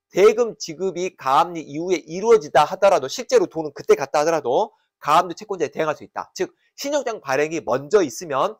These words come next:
가압류가 있어도 효력이 없다는 거예요. 그렇지만 신용장에 따른 지급 제시 후에 하자를 이유-, 이유로 지급 거절되어도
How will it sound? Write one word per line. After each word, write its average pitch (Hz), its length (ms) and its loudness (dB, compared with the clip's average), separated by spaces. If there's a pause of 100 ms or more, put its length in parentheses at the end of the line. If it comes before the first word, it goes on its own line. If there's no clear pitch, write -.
(200)
가압류가 165 420 0
있어도 143 300 -2
효력이 226 320 -2
없다는 151 360 -2
거예요. 107 460 -10 (480)
그렇지만 156 720 0 (300)
신용장에 247 1000 -6
따른 185 300 -2
지급 214 340 -8
제시 165 280 -8
후에 170 420 -2 (260)
하자를 247 460 2
이유-, 175 300 -8
이유로 165 380 -8
지급 214 360 -4
거절되어도 135 960 -2